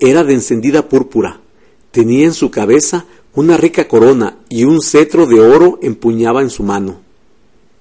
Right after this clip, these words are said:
En aquel punto se ocupaba en revisar los pasaportes de los que pretendían que se les diese carta de ciudadanía en el reino de las luces. Los que no estaban según la ley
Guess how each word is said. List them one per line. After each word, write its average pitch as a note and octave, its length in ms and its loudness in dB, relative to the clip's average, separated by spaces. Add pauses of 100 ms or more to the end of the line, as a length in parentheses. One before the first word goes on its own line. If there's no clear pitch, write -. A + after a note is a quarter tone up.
(120)
En B2+ 160 -2
aquel G#3+ 240 0
punto F3+ 500 0 (140)
se - 160 -4
ocupaba C#3+ 420 -2
en F#3 100 -2
revisar C3+ 420 -2
los E3+ 160 -2
pasaportes B2+ 840 -2 (280)
de A#2+ 180 2
los B2 200 2
que B2 140 -2
pretendían B2 720 -2 (100)
que B2+ 100 -2
se A#2+ 120 -4
les G#2+ 180 -2
diese D3 380 -4
carta E3+ 340 -2
de C3+ 80 2
ciudadanía A2 920 -4
en A#2+ 140 -8
el G#2 100 -6
reino C3 340 0
de B2 80 2
las G2+ 160 -2
luces. G#2 500 -6 (920)
Los D3+ 160 2
que - 80 -4
no F3+ 140 4
estaban F#3+ 360 0
según C#3+ 360 2
la C#3+ 100 4
ley F3+ 380 -2